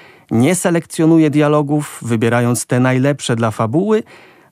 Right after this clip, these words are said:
a relacjonuje wszystko na żywo. W każdej z tych krótkich form początkowy spokój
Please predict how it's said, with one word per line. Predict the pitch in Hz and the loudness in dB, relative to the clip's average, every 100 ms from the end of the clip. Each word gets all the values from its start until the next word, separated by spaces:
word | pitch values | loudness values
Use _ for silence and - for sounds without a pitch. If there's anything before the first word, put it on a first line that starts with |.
| - | -4
a | - | -2
relacjonuje | 175 120 110 - 110 135 143 | 0 0 -2 -2 0 2 2
wszystko | - 147 - 156 | 0 -4 0 2
na | 165 | 2
żywo. | 160 160 107 90 - - _ - _ _ _ _ | 2 0 0 -4 -12 -20 _ -20 _ _ _ _
W | - | -4
każdej | 127 139 131 123 | -2 0 0 -2
z | - | -2
tych | 127 113 | -2 -2
krótkich | - 160 180 - 110 | -2 -2 -2 -6 -8
form | - 143 170 185 143 | -6 -2 0 2 2
początkowy | 135 127 120 110 151 120 | 0 -2 -2 0 -2 -2
spokój | 104 - - 185 - 165 143 | -4 -6 -4 -4 0 0 0